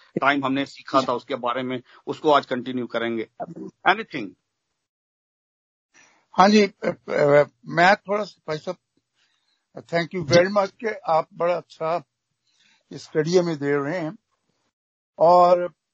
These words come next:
Speaker 2: हर, हर अंजील के हर हिस्से में हर कोई ना कोई आयत पसंदीदा होती है।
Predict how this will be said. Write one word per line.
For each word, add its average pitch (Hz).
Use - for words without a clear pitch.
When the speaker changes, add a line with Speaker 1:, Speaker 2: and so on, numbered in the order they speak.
Speaker 2:
हर, 185
हर 220
अंजील 180
के 190
हर 160
हिस्से 170
में 165
हर 156
कोई 175
ना 165
कोई -
आयत 147
पसंदीदा 143
होती 160
है। 147